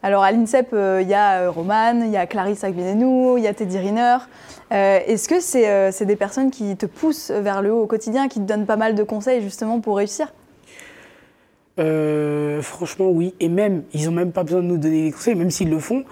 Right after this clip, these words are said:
Speaker 2: parce que quand on les voit s'entraîner,
Speaker 1: Déjà,
Speaker 2: en fait,
Speaker 1: ça,
Speaker 2: on
Speaker 1: ça
Speaker 2: les
Speaker 1: t'inspire.
Speaker 2: voit au quotidien. Voilà, c'est ça. On les voit au quotidien et on comprend tout de suite, euh, pourquoi, euh, pourquoi ils sont là où ils sont aujourd'hui.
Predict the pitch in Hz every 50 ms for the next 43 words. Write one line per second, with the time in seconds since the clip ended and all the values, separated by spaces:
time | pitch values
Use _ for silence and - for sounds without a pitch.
0 | - - - 185 170 - - - 135 - 214 196 - 180 170 160 165 165 180 180
1 | - 175 160 - - 170 165 214 254 285 - - - - - - - - - -
2 | - - - - - 202 185 208 185 185 - 285 - 226 214 208 202 196 180 165
3 | 185 240 254 240 220 190 - 190 156 165 160 143 175 165 175 165 202 202 185 170
4 | - 180 - - 165 139 - - - - - - - - - - - 170 175 185
5 | 180 190 233 220 - 214 - 175 175 226 233 202 185 190 185 175 - 180 175 156
6 | - 202 180 190 180 - - 226 202 - 190 165 143 - 180 - - - 190 196
7 | 196 196 196 185 170 156 151 147 143 143 143 139 139 143 143 143 147 147 139 131
8 | - - 160 - - 196 185 170 147 - - 170 156 151 147 151 147 143 - -
9 | 165 156 143 139 143 151 151 147 143 -